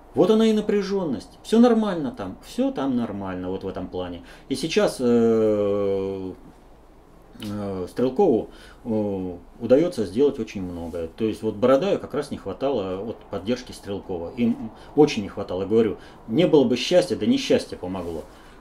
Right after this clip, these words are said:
Э, в военном аспекте, э, оборонять, э, Славянск ещё можно было. Но это было уже бесперспективно, потому что динамика государственного строительства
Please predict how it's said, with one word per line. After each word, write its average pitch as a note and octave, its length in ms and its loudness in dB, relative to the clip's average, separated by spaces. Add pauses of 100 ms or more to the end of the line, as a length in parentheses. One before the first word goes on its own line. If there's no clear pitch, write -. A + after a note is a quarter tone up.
(600)
Э, G#2+ 600 0 (460)
в G#2+ 120 -14
военном D#3 400 8
аспекте, - 540 -2 (580)
э, A#2 340 2
оборонять, C3+ 640 4
э, A2+ 160 -2
Славянск A#2+ 480 -4 (140)
ещё A#2+ 460 -4 (120)
можно G2+ 460 -6
было. D#2 300 -12 (760)
Но C3 200 6
это C3 140 2
было A2+ 340 4
уже G#2+ 220 -4
бесперспективно, A#2 960 -4
потому A#2+ 360 2
что - 120 -8
динамика F#3 920 6
государственного C#3+ 920 4
строительства D3 920 4